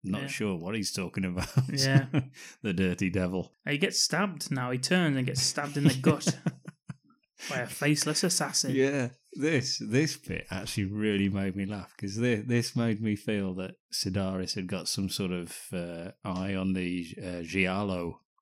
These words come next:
Speaker 1: uh, of the
Speaker 2: <laughs>
Speaker 1: Italians, and he
Speaker 2: Yeah.
Speaker 1: thought, "I could do one of them."
Speaker 2: Yeah.
Speaker 1: It's like a, it's, it's a, a figure in a, in a long mac, uh, with a, uh, a hat on.
Speaker 2: Have we seen someone wear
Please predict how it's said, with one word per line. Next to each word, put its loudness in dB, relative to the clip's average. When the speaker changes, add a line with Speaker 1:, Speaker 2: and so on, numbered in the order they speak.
Speaker 1:
uh, -4
of -6
the 10
Speaker 2:
<laughs> 8
Speaker 1:
Italians, 4
and 2
he 4
Speaker 2:
Yeah. 4
Speaker 1:
thought, 4
"I -8
could -2
do -6
one -14
of -14
them." -8
Speaker 2:
Yeah. 2
Speaker 1:
It's -2
like 0
a, 0
it's, -10
it's -6
a, 0
a -10
figure -2
in 2
a, -2
in -6
a -2
long -2
mac, -8
uh, -6
with -8
a, -6
uh, -10
a -10
hat -8
on. -12
Speaker 2:
Have -8
we 0
seen 2
someone -6
wear -8